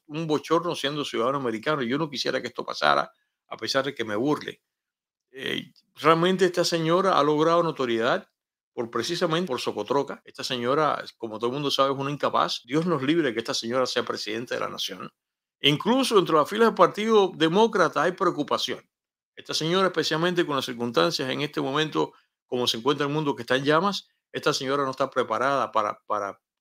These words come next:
tan grande, le va a quedar grande, se va a meter en camisas de once varas. Esta, este empleo a esta señora le va a quedar muy grande porque realmente estaríamos en peligro, eh, los ciudadanos todos de la nación y los ciudadanos del planeta. Esta señora no está preparada para esto, pero esta señora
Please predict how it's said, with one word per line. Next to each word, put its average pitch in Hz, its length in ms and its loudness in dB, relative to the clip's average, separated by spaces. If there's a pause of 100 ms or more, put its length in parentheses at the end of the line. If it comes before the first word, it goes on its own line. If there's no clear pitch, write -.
(120)
tan 110 200 -4
grande, 120 380 0
le 107 80 -2
va 135 100 4
a 135 60 -4
quedar 156 320 -2
grande, 117 480 0 (260)
se - 160 -18
va 113 60 -6
a 123 40 -2
meter 139 200 -2
en 143 120 -6
camisas 123 380 -4
de 123 80 -2
once 120 180 -2
varas. 98 420 -4 (460)
Esta, 131 880 2 (280)
este 147 220 0
empleo 156 460 0 (340)
a 117 80 -4
esta 117 160 -4
señora 135 360 -2
le 113 100 -2
va 117 120 0
a 113 40 -4
quedar 120 180 -4
muy 131 160 -2
grande 139 320 0
porque 113 200 -4
realmente 123 320 0
estaríamos 127 460 0
en 117 120 -2
peligro, 120 580 0
eh, 107 280 -8
los 110 180 -2
ciudadanos 123 360 -2
todos 127 220 2
de 120 60 0
la 110 60 0
nación 131 260 -2
y 180 40 0
los 156 120 -2
ciudadanos 123 240 -2
del 113 100 -2
planeta. 98 500 -6
Esta - 180 -20
señora 127 140 -4
no - 20 -6
está 120 160 -4
preparada 113 360 2
para 104 180 -2
esto, - 120 -10
pero 123 140 2
esta 202 140 -2
señora 190 460 2